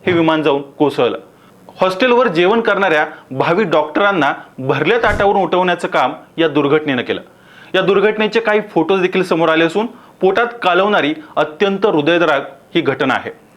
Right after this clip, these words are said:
या दुर्घटनेत येथील पंचेचाळीस डॉक्टर देखील जखमी झाल्याचं आता बोललं जात आहे. या विमानातूनच गुजरातचे माजी मुख्यमंत्री विजय रुपानी देखील प्रवास करत होते. विमानातील एकूण दोनशे बेचाळीस प्रवाशांमध्ये एकशे एकोणसत्तर भारतीय प्रवासी,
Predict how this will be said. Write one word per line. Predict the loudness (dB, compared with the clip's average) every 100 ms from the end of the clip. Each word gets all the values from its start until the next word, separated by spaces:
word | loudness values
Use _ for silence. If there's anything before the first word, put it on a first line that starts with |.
| -20 -6 -2
या |
दुर्घटनेत | 0 2 0 0 0 2
येथील | -2 -2 -4 -6 -12 -2
पंचेचाळीस | -2 0 0 0 2
डॉक्टर | 0 0 0
देखील | 0 0 0
जखमी | 0 -2 0
झाल्याचं | 0 0 0 -4 -4 -4
आता | -2 0
बोललं | 0 0
जात | 0 -2
आहे. | -6 -12 -20 -20 -4 -2
या |
विमानातूनच | 2 2 2 0 0 -2 -4 -18 -10 -2
गुजरातचे | 0 0 0 0
माजी | 0 2 0
मुख्यमंत्री | -2 0 -2 0 0 -2 -2 -2 0
विजय | 2 2
रुपानी | 2 2 0
देखील | 0 -2 -4 -8 -6
प्रवास | 0 0 0
करत | -2 -4
होते. | -4 -8 -8 -12 -20 -20 -8 0
विमानातील | 2 2 2 0
एकूण | 2 0 -2 -6 -2
दोनशे | -2 0 0
बेचाळीस | 2 0 2 0 0
प्रवाशांमध्ये | 0 0 -2 -2 0 -2 -4 -8 -4
एकशे | -4 -2
एकोणसत्तर | -2 -2 -2 -2 -2
भारतीय | -2 -2 -2 0
प्रवासी, | 0 2 0 -2